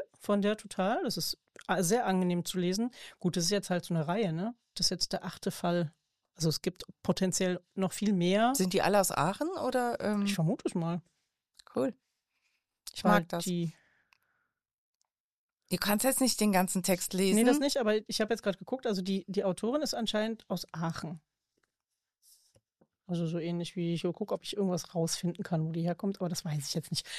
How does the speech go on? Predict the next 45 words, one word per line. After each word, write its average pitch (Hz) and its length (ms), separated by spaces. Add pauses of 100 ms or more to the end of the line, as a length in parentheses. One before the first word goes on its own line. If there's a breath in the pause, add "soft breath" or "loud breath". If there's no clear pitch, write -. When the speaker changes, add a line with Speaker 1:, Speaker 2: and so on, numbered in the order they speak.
(240 loud breath)
Speaker 1:
Es 214 160
war 247 140
auf 262 100
jeden 277 120
Fall, 247 200
ist 233 160
es 190 100
sehr 185 120
nett 180 220
und 214 80
ich 190 120
leih's 170 220
dir 175 120
sehr 160 120
gerne 156 260
danach. 151 420 (440 loud breath)
Ich - 120
hab 185 120
ja 196 80
gedacht, 190 240
ich - 120
könnte 190 200
es - 60
bis - 200
heute 170 200
schaffen, 180 340
aber 165 180
das 156 100
hab - 80
ich 170 80
jetzt 165 160
nicht 170 120
geschafft, - 340
weil 151 200
Speaker 2:
Das 160 200
sehe 170 200
ich 147 160
nicht. 156 280 (140)
Du 156 100
bist 180 200
Speaker 1:
viel 180 80
Speaker 2:
bei 170 80
der 165 120
Speaker 1:
zu 160 40
Speaker 2:
Hälfte. 165 400